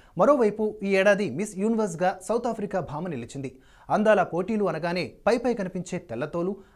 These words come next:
ఆకర్షణీయమైన ముఖం, వీటికే ప్రాధాన్యమిస్తున్న రోజులివి.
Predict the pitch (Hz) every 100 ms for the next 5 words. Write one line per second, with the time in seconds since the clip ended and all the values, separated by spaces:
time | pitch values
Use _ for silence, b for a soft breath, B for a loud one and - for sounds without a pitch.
0 | B 180 277 262 277 233 220 202 147 160
1 | 214 220 - 123 196 226 233 226 180 180
2 | 190 180 - 190 202 127 139 135 131